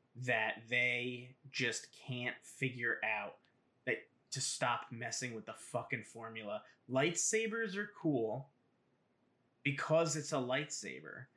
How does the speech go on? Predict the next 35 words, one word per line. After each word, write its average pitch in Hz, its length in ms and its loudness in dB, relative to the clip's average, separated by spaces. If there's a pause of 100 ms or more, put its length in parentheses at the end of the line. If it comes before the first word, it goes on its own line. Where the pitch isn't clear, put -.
(140)
not 151 300 4
because 156 640 0 (420)
it's 143 160 2
a 143 80 4
fucking, 135 560 0 (260)
it, 131 120 -2 (160)
it - 120 0
has 131 220 4
a 127 40 0
sheath - 520 0 (380)
or 135 120 4
it 123 140 0
looks 143 220 2
like 131 100 2
a - 160 -8
katana. 131 600 0 (220)
If 127 120 -4
you 147 80 4
want 185 240 2
a 180 40 -4
fucking 190 380 -4
katana, 131 640 -2 (260)
go 156 100 6
watch 160 320 2
something 165 220 -2
with 151 120 -4
fucking 170 380 -2
katanas. 147 640 -2
Why 135 220 2
are 190 100 2
we 190 120 0
mixing 139 600 0
lightsabers 139 840 -2
and 123 140 -12
katanas? 127 600 -8